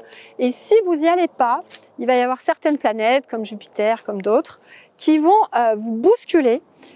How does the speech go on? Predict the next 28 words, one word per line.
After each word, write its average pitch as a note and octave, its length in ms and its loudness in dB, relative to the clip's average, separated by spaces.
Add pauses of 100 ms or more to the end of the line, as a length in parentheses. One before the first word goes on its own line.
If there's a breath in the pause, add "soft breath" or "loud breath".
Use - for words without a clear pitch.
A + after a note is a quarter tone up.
(120)
freiner G#4 680 0
les C4 180 0
projets E4 500 -2
qui - 160 -16
ne A#3 80 -14
sont A#3 220 -6
pas, D#4+ 400 -2
euh, A3+ 280 0
en A3 120 -4
lien C4+ 340 -2
avec G#3 240 -4
votre G#3 340 -6
âme B3 300 -4
et G#3 100 -8
votre F#3+ 220 -10
mission C4+ 280 -4
de A3+ 60 -6
vie, G#3+ 180 -10 (420 soft breath)
pour G#3+ 160 -12
vraiment D4+ 340 2
vous D4+ 160 2
pousser C#4 640 -2
à G#3+ 160 -8
aller A#3 180 0
ailleurs. F3+ 400 -6 (120)
Voilà. F#3 180 -10 (180)
Donc, G#3 140 -14
sachez-le. C#4+ 420 -2